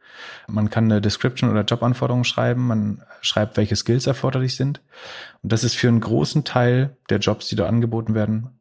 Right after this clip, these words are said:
einheitlich. Bei Craigslist war es so, dass die Vertikalisierung da, also eine Immobilie suchst du ein bisschen anders als eine Ferienwohnung, ein bisschen anders als einen, äh, Housekeeping-Service, ein bisschen anders als, keine Ahnung, eine, äh, ein Coach oder so.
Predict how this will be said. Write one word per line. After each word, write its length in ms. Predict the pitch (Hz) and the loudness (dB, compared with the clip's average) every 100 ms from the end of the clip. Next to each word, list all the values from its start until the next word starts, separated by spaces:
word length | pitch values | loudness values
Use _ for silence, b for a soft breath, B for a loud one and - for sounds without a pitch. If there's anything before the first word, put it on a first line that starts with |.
| _ - | _ -6
einheitlich. 680 | 110 104 95 - - - | 0 2 0 -4 -10 -6
Bei 160 | - 98 | -4 -2
Craigslist 580 | - 127 - 175 175 151 | 0 -2 0 -2 0 0
war 100 | 139 | 0
es 100 | - | 0
so, 300 | 139 135 131 B B B B B B _ _ - | 0 0 -4 B B B B B B _ _ -4
dass 400 | - 101 - _ _ - | 0 0 -2 _ _ 0
die 140 | 107 | 4
Vertikalisierung 800 | 113 113 113 110 107 110 104 98 | 4 4 4 4 6 4 4 4
da, 320 | 135 123 139 | 4 6 4
also 240 | 104 104 101 | 4 2 2
eine 160 | 107 | 4
Immobilie 560 | 107 101 110 156 160 139 | 4 2 4 4 4 2
suchst 240 | 127 - | 0 0
du 40 | 107 | 2
ein 60 | |
bisschen 240 | 143 - 127 | 2 0 2
anders 300 | 120 117 - | 2 2 2
als 140 | - | 0
eine 100 | 117 | 0
Ferienwohnung, 720 | - 123 127 123 120 123 120 | 2 2 4 2 0 0 0
ein 220 | - 107 107 | 0 0 0
bisschen 280 | 127 127 | 2 0
anders 320 | 113 110 110 - | 2 2 2 0
als 320 | 104 101 - | -2 -2 2
einen, 460 | 107 104 107 104 | 2 4 2 2
äh, 160 | 107 101 | 0 2
Housekeeping-Service, 840 | 110 110 - 123 110 - 107 110 | 2 0 -2 -2 0 0 0 2
ein 100 | 101 | 0
bisschen 320 | 120 - 123 110 | 2 2 0 2
anders 340 | 110 113 113 | 0 0 0
als, 420 | 104 104 101 - - | 0 -2 -2 -8 -2
keine 220 | 104 95 | 0 2
Ahnung, 340 | 95 98 98 | 0 -2 0
eine, 240 | 101 98 - B B B B B B | 0 0 -4 B B B B B B
äh, 80 | 107 | 2
ein 480 | 104 101 101 101 - | 4 4 4 2 2
Coach 340 | 110 104 - | 0 2 0
oder 180 | 95 104 | -2 -4
so. 160 | - | -6